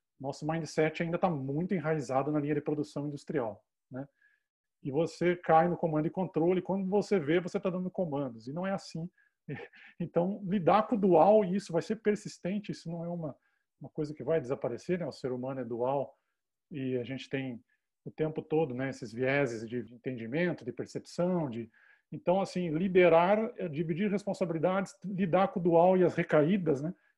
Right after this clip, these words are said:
As recaídas para os modelos anteriores que acontecem o tempo todo são, acho, ao meu ver, os principais desafios. E, e, e o último, pra completar, é fazer as entregas no, no prazo, né? Que a gente ainda não,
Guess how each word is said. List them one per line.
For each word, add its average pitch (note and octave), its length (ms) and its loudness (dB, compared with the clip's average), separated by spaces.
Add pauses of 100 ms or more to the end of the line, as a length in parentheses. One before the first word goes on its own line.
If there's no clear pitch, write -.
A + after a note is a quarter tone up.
As D3 120 -6
recaídas E3+ 540 4
para D#3 160 2
os C#3 80 0
modelos C#3+ 340 2
anteriores C#3+ 540 0
que D#3 60 -2
acontecem D3 480 -6
o - 20 -10
tempo D#3 220 -6
todo F#3 400 -2
são, E3 320 -4
acho, D3+ 220 -4
ao E3 60 -4
meu D3+ 160 0
ver, B2+ 160 0
os D3+ 120 0
principais C#3+ 580 0
desafios. C#3+ 500 -2
E, B2+ 200 -8
e, F#3+ 320 -2
e F#3 60 0
o G3+ 40 0
último, A#3 400 0
pra F#3 160 -2
completar, E3 720 -2 (380)
é E3 120 2
fazer E3+ 380 4
as D#3+ 100 4
entregas E3 580 4
no, D3 160 -6
no D#3+ 140 -4
prazo, C3 440 2
né? A2+ 120 -12
Que - 80 -4
a C3 100 -2
gente D3 220 -4
ainda D3+ 160 0
não, D#3+ 260 -2